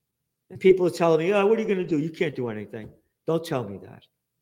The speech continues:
Everybody has to do something.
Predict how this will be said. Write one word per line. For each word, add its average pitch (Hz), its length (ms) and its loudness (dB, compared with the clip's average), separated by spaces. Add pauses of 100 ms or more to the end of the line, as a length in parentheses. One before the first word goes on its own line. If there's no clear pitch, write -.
(880)
Everybody 190 560 2
has 160 300 0
to 147 100 -8
do 135 180 -6
something. - 540 -12